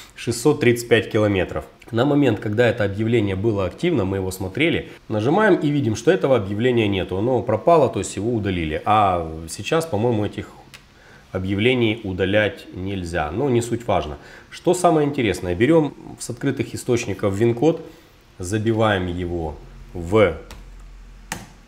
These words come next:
Google, и Google его не определит. Да, он видит, что если это вин-код Toyota Prius, но куда не нажать, то мы не увидим здесь пробега. Да, видим, что это был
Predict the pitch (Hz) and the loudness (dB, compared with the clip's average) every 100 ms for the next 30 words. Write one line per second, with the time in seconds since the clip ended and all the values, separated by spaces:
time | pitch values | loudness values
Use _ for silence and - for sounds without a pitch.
0 | - 113 143 165 120 95 120 117 160 139 | -16 -4 0 2 2 0 -4 -4 -2 -2
1 | 110 110 120 110 117 95 104 95 87 90 | 0 0 2 2 2 0 -4 -2 -4 0
2 | 208 156 117 120 120 - 107 127 120 104 | 2 4 2 0 -4 -4 -2 -2 -4 -8
3 | 98 101 92 87 90 113 117 113 - 104 | -4 -4 -2 -4 -2 -4 0 -2 0 -2
4 | 104 92 135 185 151 - 104 120 123 117 | -2 -4 -2 -2 -2 -4 -4 -2 0 0
5 | 120 - 120 110 120 127 127 156 151 101 | -2 -4 -6 -2 0 0 0 0 0 -4
6 | 101 143 135 120 104 131 113 104 - - | -2 -2 0 0 0 -2 0 -2 -4 -18
7 | - - - - 95 120 120 117 107 92 | -20 -20 -18 -10 -4 -2 0 0 2 0
8 | 90 104 196 143 135 120 107 - 98 95 | 0 2 4 4 2 -2 -4 -4 -6 -2
9 | 113 110 98 90 101 90 82 | -4 -4 -4 -2 -2 -2 -6